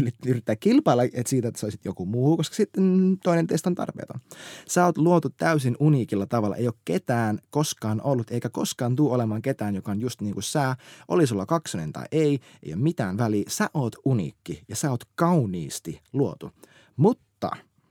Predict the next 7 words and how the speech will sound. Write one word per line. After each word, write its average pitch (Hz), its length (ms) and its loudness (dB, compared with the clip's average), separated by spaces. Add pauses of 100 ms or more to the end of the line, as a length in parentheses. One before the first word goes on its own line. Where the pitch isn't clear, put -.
(1200)
se 180 220 2
kauneus 117 800 2 (720)
irrallaan 107 1000 4 (420)
kaikista 101 400 -2
muista 76 360 -6 (1000)
on 123 100 2
turhaa. 113 360 -2